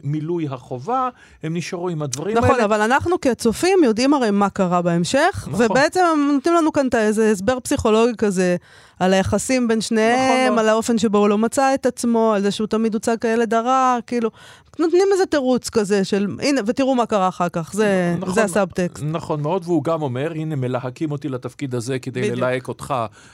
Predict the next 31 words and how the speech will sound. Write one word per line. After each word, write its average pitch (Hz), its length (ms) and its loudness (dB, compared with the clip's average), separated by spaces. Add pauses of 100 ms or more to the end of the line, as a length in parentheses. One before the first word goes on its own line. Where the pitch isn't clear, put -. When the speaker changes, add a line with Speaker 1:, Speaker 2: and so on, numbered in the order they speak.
(120)
Speaker 1:
ל-, 123 320 0
לתפקיד 127 600 -2
של 123 240 -2
האחראי 123 1200 -4
וה-, 120 440 0
ויורש 123 400 -2
העצר 123 380 -4
וכל 127 220 -6
הדברים 110 340 -8
האלה." 240 360 -2 (400)
אומרים 226 440 -2
איזושהי 196 560 0
מילה 156 520 0 (340)
על 143 140 -2
שכפול 139 680 -4
היחסים 139 540 -2
המאוד 135 380 -2
מאוד 139 200 -4
בעייתיים 127 580 -4
בין 123 160 -4 (100)
אבות 123 320 -4
ובנים 120 540 -4 (340)
לכל 127 360 -2
אורך 131 300 -4
בית 127 180 -4
המלוכה, 113 380 -4
Speaker 2:
נכון. 170 60 -2
Speaker 1:
שזה 117 240 -4
דבר 117 220 -6
שאכן - 480 -8
היה, 131 280 0